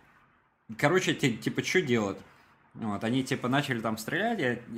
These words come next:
я немного отошел, потому что меня че-то там, там периодически всякие контейнеры падают, скажем так. Этот, э, ну, я полетел, думаю, хрен с ними, я это самое, я, я пойду пособираю там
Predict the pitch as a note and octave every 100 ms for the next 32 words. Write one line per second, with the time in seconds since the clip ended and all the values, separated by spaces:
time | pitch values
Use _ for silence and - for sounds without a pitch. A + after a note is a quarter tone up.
0 | G2+ - C3 B2 B2 B2+ A#2 A#2 A#2 F#3
1 | F3 B2+ A2 - G#2 G2 G2 - - -
2 | - G2 G#2 G2 - F#2+ - F2+ - A#2+
3 | A2+ B2 B2 B2 - A#2 A#2+ A2 A2 A#2+
4 | B2 F#3 B2 G#2 G#2+ F2+ F2 - - _
5 | _ _ _ - G2 F#2+ F#2 F2 - A2
6 | _ _ _ _ _ _ _ _ _ -
7 | F#2 F#2+ - G2+ F2+ F2 E2+ E2+ E2 D#2
8 | - - D3+ C3+ G#2+ A#2+ A2 - - _
9 | _ _ _ _ _ C3+ C3 B2 C#3 A#2+
10 | A2 G2+ G2 C3 B2+ B2 C3+ C#3+ A#2 A2
11 | G#2 G2 A2 F#2 F#2+ G2 G#2 A2 G#2+ G#2+
12 | - A2+ G#2+ G#2+ F#2+ F2